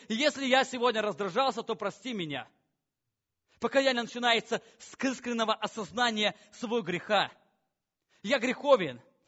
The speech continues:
Да, я сделал грех, и я прошу, я возненавидел это грех, и я прошу раскаяния,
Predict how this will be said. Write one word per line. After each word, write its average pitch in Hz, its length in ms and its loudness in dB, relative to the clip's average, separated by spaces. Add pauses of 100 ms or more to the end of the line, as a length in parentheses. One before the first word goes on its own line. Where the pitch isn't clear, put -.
(160)
Да, 269 180 6
я 262 120 4
сделал 254 380 2
грех, 262 280 0
и 247 60 0
я 247 100 4
прошу, 247 460 -2 (160)
я 262 160 4
возненавидел 262 560 0
это 247 240 2
грех, 240 240 0
и - 20 0
я 254 80 4
прошу 254 320 -4
раскаяния, 240 680 2